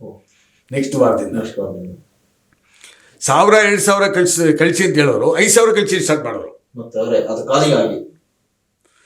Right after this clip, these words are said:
Speaker 2: ನಲವತ್ತೈದು ವಾರ ನಮ್ಗೆ ಸಪ್ಲೈ ಮಾಡೋಕ್ಕಾಗಲಿಲ್ಲ.
Speaker 1: ಅಷ್ಟು ಮಾಡು.
Speaker 2: ಅಷ್ಟು ಮಾಡು ಸರ್.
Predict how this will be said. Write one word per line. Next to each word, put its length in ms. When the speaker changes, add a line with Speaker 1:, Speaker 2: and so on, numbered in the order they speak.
Speaker 2:
ನಲವತ್ತೈದು 720
ವಾರ 280
ನಮ್ಗೆ 160
ಸಪ್ಲೈ 300
ಮಾಡೋಕ್ಕಾಗಲಿಲ್ಲ. 540
Speaker 1:
ಅಷ್ಟು 960
ಮಾಡು. 500
Speaker 2:
ಅಷ್ಟು 240
ಮಾಡು 220
ಸರ್. 240